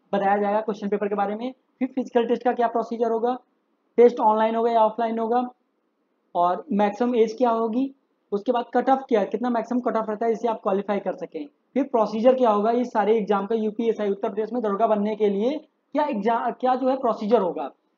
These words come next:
फिर expected exam date क्या होगी, कब तक ये vacancy clear हो पाएगी। तो दोस्तों, आपको बता देना चाहूँगा कि स-,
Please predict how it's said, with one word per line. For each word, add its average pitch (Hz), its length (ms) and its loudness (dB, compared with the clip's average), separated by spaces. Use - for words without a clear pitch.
फिर 254 100 0
expected 226 540 -4
exam 220 380 0
date 208 220 2
क्या 170 120 -2
होगी, 139 340 -6
कब 240 140 0
तक 254 120 2
ये 247 100 6
vacancy 226 340 -2
clear 226 240 4
हो 196 100 0
पाएगी। 139 420 -6
तो 233 60 0
दोस्तों, 240 320 2
आपको 208 220 -2
बता 214 200 2
देना 233 200 -2
चाहूँगा 196 380 -2
कि 214 800 -4
स-, - 140 -20